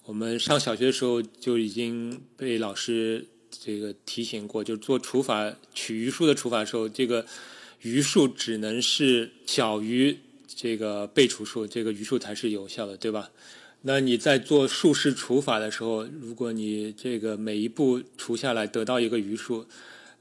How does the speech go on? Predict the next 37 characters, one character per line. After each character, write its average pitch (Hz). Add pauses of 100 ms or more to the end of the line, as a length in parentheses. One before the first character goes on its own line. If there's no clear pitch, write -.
(100)
那 123
你 113
发 123
现 135
如 123
果 151
余 123
数 143 (160)
要 147
求 123
只 123
能 113
是 127
小 104
于 120
被 139
除 107
数 113
的 113
话， 107
那 110
么 113
如 113
果 131
你 110 (260)
被 151
除 127
数 135
是 123
n 156
的 170
话， 123
那 110
你， 107
你 113
这 123
个 113